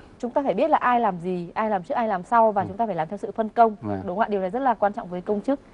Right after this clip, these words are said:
Speaker 1: Vậy thì nếu nhìn thấy một cái công việc gì đó mà ông nghĩ rằng rất là hay và, ừ, cục của ông hoặc là trung tâm của ông có thể làm, nhưng mà người ta không phân công cục của ông làm, thì ông sẽ làm thế nào?
Speaker 2: Có hai khả năng. Khả năng thứ nhất là không giao thì càng khỏi phải làm. À,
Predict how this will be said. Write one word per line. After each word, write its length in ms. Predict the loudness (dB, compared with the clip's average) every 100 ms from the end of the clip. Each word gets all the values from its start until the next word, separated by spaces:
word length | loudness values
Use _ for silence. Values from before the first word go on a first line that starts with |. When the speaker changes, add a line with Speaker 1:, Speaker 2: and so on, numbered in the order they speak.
| -20 -8
Speaker 1:
Vậy 120 | -6
thì 220 | -2 0
nếu 200 | 2 2
nhìn 220 | 2 2 2
thấy 100 | 2
một 100 | 0
cái 100 | 0
công 200 | 0 2
việc 120 | 0
gì 80 | 4
đó 100 | 4
mà 100 | 4
ông 140 | 2
nghĩ 120 | 2 -2
rằng 140 | 2
rất 120 | 4
là 80 | 4
hay 360 | 4 2 2 2
và, 260 | 2 2 -6
ừ, 60 | -12 -10 0
cục 180 | 0 2
của 100 | 2
ông 260 | 2 0 -8
hoặc 140 | -8
là 60 | -8
trung 160 | -8 0
tâm 220 | 0 2
của 120 | 2
ông 220 | 2 2
có 80 | -2
thể 120 | -4
làm, 260 | -2 0 -2 -6 -20 -20 -20 -20 -8
nhưng 120 | -2
mà 80 | 0
người 80 | 0
ta 100 | 4
không 200 | 4 6
phân 180 | 4
công 200 | 8 6 6
cục 160 | -2
của 80 | 2
ông 180 | 2 2
làm, 200 | 0 -2 -12 -20 -18
thì 60 | -6
ông 200 | 2 2
sẽ 140 | 2
làm 160 | 0 0
thế 80 | -2
nào? 160 | -6 -8 -16 -6
Speaker 2:
Có 80 | -4
hai 220 | 0 -2
khả 100 | -2 -2
năng. 200 | -2 -4 -12 _ _ _ -16 -4
Khả 60 |
năng 120 | -2 0
thứ 80 |
nhất 180 | 0 0 2
là 140 | -2
không 220 | 0 -2
giao 280 | 4 4 2 -2
thì 80 | -4
càng 160 | -4
khỏi 180 | -4 -8
phải 140 | -4
làm. 200 | -4 -6 -10 _ -20 -20 -20 -20 -20 -18 -8
À, 220 | -8